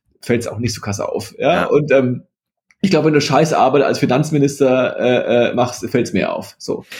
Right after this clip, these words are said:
Speaker 1: Und,
Speaker 2: Ja, aber
Speaker 1: ähm,
Speaker 2: es ist, es gibt ja, glaub ich, so ein paar, so, so auch mit Landwirtschaft oder, oder so,
Speaker 1: Ja.
Speaker 2: ne? Also wenn jetzt da nicht gerade bei Tönnies irgend-, das war ja auch Corona,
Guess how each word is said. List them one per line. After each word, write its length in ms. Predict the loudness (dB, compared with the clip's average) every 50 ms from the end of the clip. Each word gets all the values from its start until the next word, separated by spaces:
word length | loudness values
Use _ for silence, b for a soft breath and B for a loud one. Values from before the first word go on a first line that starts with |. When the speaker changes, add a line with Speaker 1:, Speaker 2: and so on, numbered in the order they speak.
| B B B B -2 0
Speaker 1:
Und, 120 | 2 2
Speaker 2:
Ja, 140 | 2 2 2
aber 200 | 2 4 4 4
Speaker 1:
ähm, 40 | 2
Speaker 2:
es 120 | 2 -2 -4
ist, 100 | -6 -4
es 320 | -2 0 0 0 -2 -4
gibt 160 | -10 -6 -4
ja, 80 | -4 -2
glaub 140 | 0 0 -2
ich, 80 | -2
so 80 | -4 -8
ein 40 | -8
paar, 220 | -4 -2 -2 -2
so, 220 | -2 -4 -6 -6
so 140 | -2 -2 -2
auch 200 | -2 -2 -4 -4
mit 140 | -6 -4 -4
Landwirtschaft 720 | -4 -4 -4 -4 -4 -4 -4 -4 -2 -4 -6 -6 -6 -8
oder, 340 | -6 -4 -4 -4 -4 -6 -8
oder 200 | -6 -4 -4 -4
so, 140 | -4 -2 -2
Speaker 1:
Ja. 120 | 0 0
Speaker 2:
ne? 120 | 2 2 2
Also 180 | 2 0 0 0
wenn 100 | 0 0
jetzt 160 | 0 -2 -2
da 100 | -2 -2
nicht 180 | -2 -4 -4 -2
gerade 200 | -2 -2 0 0
bei 140 | 0 -2
Tönnies 480 | -2 -2 -4 -4 -4 -2 -4 -6 -6 -6
irgend-, 240 | -6 -6 -6 -6 -2
das 200 | -2 -2 0 0
war 60 | 0 0
ja 60 | 2
auch 140 | 0 -2 -2
Corona, 560 | -4 -6 -4 -4 -2 -2 -2 -2 -4 -6 B